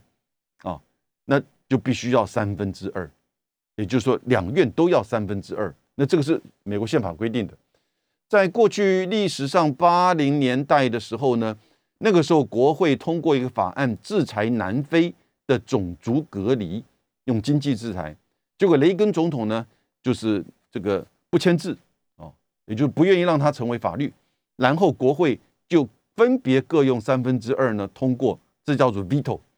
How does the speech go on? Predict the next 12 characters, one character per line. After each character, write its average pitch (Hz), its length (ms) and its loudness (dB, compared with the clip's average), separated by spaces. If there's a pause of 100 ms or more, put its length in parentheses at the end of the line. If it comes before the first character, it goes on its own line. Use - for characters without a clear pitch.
(280)
把 120 200 2 (340)
总 180 180 0
统 113 220 -4
的 101 80 -4
这 95 100 -8
个 113 80 -4
veto 143 280 -2
power 113 340 0 (220)
再 131 200 2
veto， 104 320 -6 (460)
哦， 80 180 -16 (500)
那 127 220 2